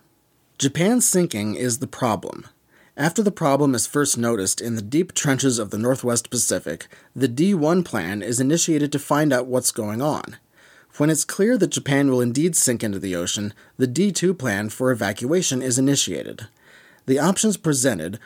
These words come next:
are to evacuate and stay together to build a new Japan somewhere, to evacuate and disperse all around the world, or to remain in Japan. The Japanese and assisting countries use boats,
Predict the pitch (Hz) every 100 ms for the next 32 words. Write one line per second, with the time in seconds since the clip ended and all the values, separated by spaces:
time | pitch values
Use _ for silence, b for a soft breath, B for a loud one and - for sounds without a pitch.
0 | B 123 123 127 117 120 175 202 180 156
1 | - 127 - 143 143 147 135 131 98 123
2 | 110 107 117 107 113 113 104 - 147 127
3 | - 147 127 76 117 151 B B B -
4 | 135 127 147 170 165 151 131 117 117 -
5 | 170 170 - 127 127 110 107 98 92 170
6 | 127 104 147 b b b b 156 185 202
7 | 151 120 117 117 123 117 117 120 - 76
8 | 50 117 _ _ b b b - 123 147
9 | 196 190 139 143 123 92 98 - 160 160
10 | 139 131 120 120 107 104 92 107 139 165
11 | 170 -